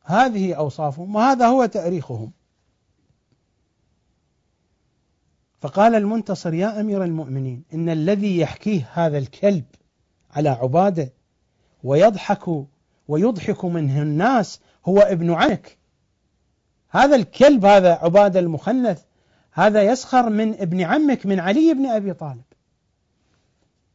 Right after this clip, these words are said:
يا أمير المؤمنين، إن الذي يحكيه هذا الكلب ويضحك منه الناس هو ابن عمك وشيخ أهل بيتك،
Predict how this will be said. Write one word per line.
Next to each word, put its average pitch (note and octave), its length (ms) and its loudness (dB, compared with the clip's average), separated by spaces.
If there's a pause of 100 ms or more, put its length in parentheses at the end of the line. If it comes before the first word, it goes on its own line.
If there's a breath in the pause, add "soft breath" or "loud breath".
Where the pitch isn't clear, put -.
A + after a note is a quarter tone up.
(260)
يا F#3 140 4
أمير D4+ 380 4
المؤمنين، G#3+ 500 0
إن G3 220 -2
الذي A#3 400 0
يحكيه G3 580 0
هذا F#3 120 2
الكلب G#3+ 440 2 (640)
ويضحك B3 580 2
منه G3+ 260 0
الناس A#3 640 0 (400)
هو G#3+ 180 2
ابن F3 320 0
عمك B3 640 -2 (760)
وشيخ A3 480 0
أهل G3+ 300 0
بيتك، F#3 640 -2